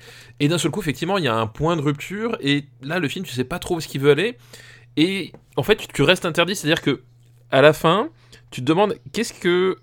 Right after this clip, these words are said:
euh, est-ce que c'est un, c'est un film conservateur, ou au contraire, un, une, un, un film qui, euh, qui va, euh, finalement dénoncer le poids, enfin, je, je, je pense qu'il y a une, il y a une vraie, il y a un vrai non-dit dans ce que, dans ce que veut adresser le film,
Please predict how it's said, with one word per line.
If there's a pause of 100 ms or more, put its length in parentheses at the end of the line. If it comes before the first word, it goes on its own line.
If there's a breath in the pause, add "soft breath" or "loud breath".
euh,
est-ce
que
c'est
un,
c'est
un
film (340 soft breath)
conservateur,
ou
au
contraire,
un,
une, (420 soft breath)
un,
un
film
qui,
euh,
qui
va,
euh,
finalement
dénoncer
le
poids,
enfin, (540 loud breath)
je, (260)
je,
je
pense
qu'il
y
a
une,
il
y
a
une
vraie,
il
y
a
un
vrai
non-dit
dans
ce
que,
dans
ce
que
veut
adresser
le
film,